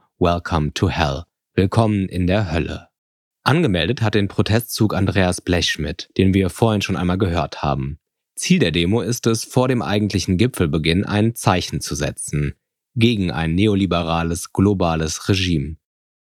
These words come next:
Die Cafés und Restaurants am Fischmarkt sind geschlossen. Die Ruhe vor dem Sturm, so scheint es. Die Polizei ist mit einem Großaufgebot und Wasserwerfern vor Ort.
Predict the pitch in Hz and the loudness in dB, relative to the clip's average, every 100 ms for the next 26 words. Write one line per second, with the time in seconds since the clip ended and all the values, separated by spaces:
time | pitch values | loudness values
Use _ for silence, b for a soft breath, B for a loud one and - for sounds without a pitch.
0 | _ _ _ _ - 110 104 - 107 - | _ _ _ _ 2 2 2 0 -2 0
1 | 147 208 127 113 110 98 101 90 107 139 | -2 0 -2 -2 0 0 0 0 0 0
2 | 101 - 127 - 139 139 - 117 117 127 | -2 0 -2 0 -2 -2 -2 -2 0 -2
3 | - 85 78 - 78 82 82 _ 110 110 | 0 -2 -2 -4 -4 -4 -10 _ 0 2
4 | 113 123 104 - 95 90 82 - 101 82 | 4 2 0 0 0 0 -2 0 2 2
5 | 73 76 85 76 82 76 78 76 - - | -2 -4 -2 0 0 -2 -2 -4 -4 -14
6 | _ _ _ - - 120 101 131 143 165 | _ _ _ 0 2 2 0 -2 0 -4
7 | - 143 117 120 110 - 127 - 95 101 | -4 -4 0 0 0 0 0 0 -2 -2
8 | - 98 98 - 98 92 82 - 80 69 | 0 2 0 0 0 2 0 0 -2 -2
9 | 57 - 82 82 - 57 73 73 - | -6 -4 -4 -2 -2 0 -2 -2 -8